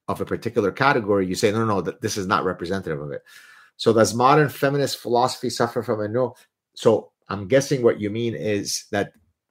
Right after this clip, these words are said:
some other feminists will say that that's not a real representation of true feminism. Uh, I don't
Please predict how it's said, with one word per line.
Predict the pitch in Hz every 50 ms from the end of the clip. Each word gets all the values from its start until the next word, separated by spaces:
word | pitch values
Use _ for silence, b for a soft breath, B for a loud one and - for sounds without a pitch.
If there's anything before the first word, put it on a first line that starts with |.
| _ - - -
some | - - 127 120 110 -
other | - 123 127 127
feminists | - - 120 117 117 113 110 - -
will | 110
say | 95 - 117 107
that | 95 98 90 82
that's | 80 107 117 117 - - -
not | 117 110 110 104
a | 98
real | 92 101 110 107 101
representation | 104 101 - 101 92 104 101 92 - 110 110 - - 113 104 -
of | - 98 92 90 90 - - - _
true | - - 113
feminism. | 107 - 117 120 123 120 123 120 117 139 131 120 b b b b b b b b _ _ _
Uh, | 85 85 85 - - - - _ _ _ - -
I | 110 110
don't | 120 123 120 117